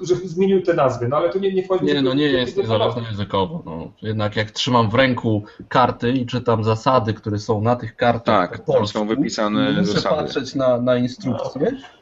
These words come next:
Speaker 2: to jednak to jest po polsku, nawet jeżeli to jest mało tego tekstu.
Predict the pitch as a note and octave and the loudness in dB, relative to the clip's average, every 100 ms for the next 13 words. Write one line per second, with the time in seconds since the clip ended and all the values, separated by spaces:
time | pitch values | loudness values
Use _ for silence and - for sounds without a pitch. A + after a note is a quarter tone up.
0 | _ - C#3 E3 F3+ F3 E3 D3 - D3 | _ -2 2 2 2 0 0 0 0 0
1 | C3 A2+ B2+ D#3+ C#4+ D#4+ D#4 D#4+ D4+ D#4 | 2 0 0 2 2 2 0 0 0 0
2 | D4 C4 A#3 B2 A#2 - F2+ - - | 2 4 4 2 0 -2 -4 -6 -20